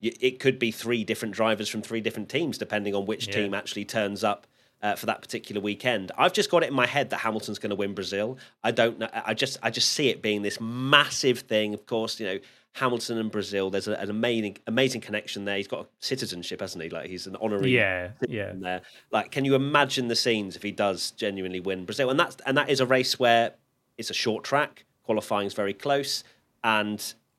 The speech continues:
Speaker 2: He's good
Speaker 1: we see
Speaker 2: around
Speaker 1: so
Speaker 2: there.
Speaker 1: much unpredictability around there as well that, um, Brazil is definitely one of those where I don't think Red Bull will turn up and go,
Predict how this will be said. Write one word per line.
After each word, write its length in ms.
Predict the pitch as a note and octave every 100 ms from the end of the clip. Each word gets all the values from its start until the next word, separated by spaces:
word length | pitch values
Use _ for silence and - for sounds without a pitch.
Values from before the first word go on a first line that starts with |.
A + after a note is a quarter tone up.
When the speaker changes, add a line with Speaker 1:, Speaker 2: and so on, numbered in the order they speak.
| _ _
Speaker 2:
He's 140 | -
good 60 | -
Speaker 1:
we 40 | B2
see 120 | C3
Speaker 2:
around 160 | G#2+
Speaker 1:
so 100 | A2 D3
Speaker 2:
there. 60 | C#3
Speaker 1:
much 200 | A#2+ C3
unpredictability 880 | A#2 A#2 A2+ - A2+ A2+ G#2 G#2+
around 220 | G#2 G#2 G2+
there 180 | G2 F#2+
as 140 | F#2
well 360 | A2 G2+ E2 D#2+
that, 220 | F2+ F2 - - _
um, 340 | F#2+ F#2+ F2+ F#2+
Brazil 340 | A#2 A2+ C3+
is 120 | A#2+
definitely 380 | - A#2 - G2
one 220 | G2 G2+
of 80 | F#2+
those 500 | G#2 F#2+ F2+ - - -
where 400 | F#2+ F2+ F2+ - _ - -
I 60 | G#2+
don't 100 | G#2
think 160 | G#2+ F#2
Red 160 | G2+
Bull 80 | G2+
will 100 | F#2
turn 300 | F2+ G#2 G2
up 180 | F2+ -
and 100 | F#2
go, 280 | F2+ F2+